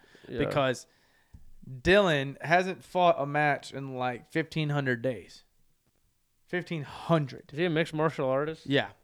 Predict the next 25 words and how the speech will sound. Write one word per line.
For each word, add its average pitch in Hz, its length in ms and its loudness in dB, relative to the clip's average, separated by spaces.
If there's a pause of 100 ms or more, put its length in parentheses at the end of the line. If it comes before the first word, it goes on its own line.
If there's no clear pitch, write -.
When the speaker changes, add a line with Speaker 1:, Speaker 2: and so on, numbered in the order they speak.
(140)
Speaker 1:
Okay. 117 260 -12
Speaker 2:
So 156 100 6
they're 160 100 10
gonna 185 140 8
box 147 420 4
Logan 151 220 -2
Paul 139 260 2
and 131 100 -2
him. 117 240 -4 (400)
He 190 380 8
is 147 120 0
amping 151 320 2
this 135 120 0
fight 139 220 8
up 127 120 4
like 117 140 -2
crazy 156 400 2
by 131 200 4
going 131 240 0
really 123 160 0
personal 156 480 2
and 127 80 -6
fighting 127 340 0
because 123 300 -4
Dylan 143 560 4